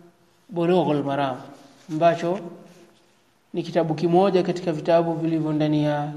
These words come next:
kitabu cha Bulughul Maram. Ah, nitazungumzia tu kwa ufupi bila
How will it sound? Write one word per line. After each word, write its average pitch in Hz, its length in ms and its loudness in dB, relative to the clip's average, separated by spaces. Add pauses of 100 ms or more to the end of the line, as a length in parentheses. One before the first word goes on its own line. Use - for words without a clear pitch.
kitabu 156 420 0
cha 151 120 -6
Bulughul 160 460 2
Maram. 170 440 2 (3000)
Ah, 180 540 8 (1300)
nitazungumzia 226 840 2
tu 285 260 2
kwa 247 180 2
ufupi 214 680 -2 (540)
bila 208 640 4